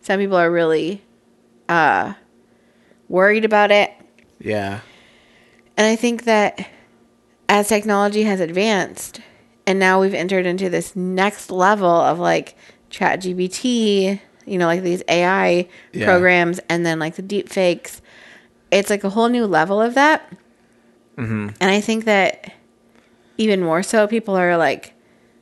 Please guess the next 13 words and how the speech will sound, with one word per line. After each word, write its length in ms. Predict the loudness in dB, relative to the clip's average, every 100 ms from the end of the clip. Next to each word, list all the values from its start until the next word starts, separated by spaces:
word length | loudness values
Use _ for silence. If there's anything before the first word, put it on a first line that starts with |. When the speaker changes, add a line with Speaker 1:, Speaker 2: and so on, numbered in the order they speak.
| _ _ _ _
Speaker 1:
concerned 960 | -6 -4 -4 -4 -2 -2 -2 -4 -8 -16 _ _ -8
and, 520 | -6 -4 -6 -10 -12 -16 _ _ _ _ _ _ _ _ _ -6
like, 220 | -4 -2
"Oh, 180 | -2 0
what's 200 | -2 -2
gonna 180 | -4 -2
happen?" 400 | 0 2 0 0
but 120 | 0
also 680 | 0 0 0 0 2 0 -4 _ _ _ _ _ _ _ _
feeling 320 | -2 0 0
like 160 | -2 -4
it's 160 | -6
inevitable. 800 | -8 -6 -4 0 4 4 2